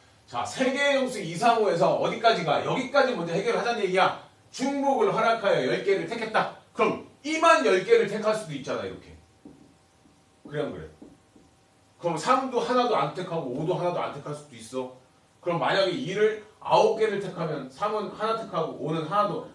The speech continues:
안 택할 수도 있는 거야. 그죠? 이해됩니까? 그럼 이런 식으로 선택을 했대. 그래서 이를 A번 선택을 할 거고, 삼을 B번 선택을 할 거고, 오를 C번 선택을 할 거야, 내가.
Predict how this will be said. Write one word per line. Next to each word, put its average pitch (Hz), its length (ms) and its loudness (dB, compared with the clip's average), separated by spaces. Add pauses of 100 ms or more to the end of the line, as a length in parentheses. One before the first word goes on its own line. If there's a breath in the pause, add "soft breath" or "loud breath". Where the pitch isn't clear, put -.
안 - 140 -10
택할 180 220 -2
수도 170 220 -12
있는 147 280 -6
거야. 151 220 -2
그죠? 143 420 -6 (640)
이해됩니까? 151 720 -4 (160)
그럼 139 200 -2
이런 262 300 0
식으로 202 320 -4
선택을 196 340 -2
했대. 165 600 -2
그래서 135 360 -4 (1040 loud breath)
이를 214 640 0
A번 202 480 -2
선택을 180 380 -4
할 180 200 -2
거고, 185 640 -2
삼을 196 580 -2
B번 247 400 -2
선택을 185 420 -4
할 165 140 -4
거고, 170 680 -6
오를 180 680 0 (140)
C번 254 540 -2
선택을 160 400 -4
할 - 180 -2
거야, 190 220 0
내가. 120 680 -4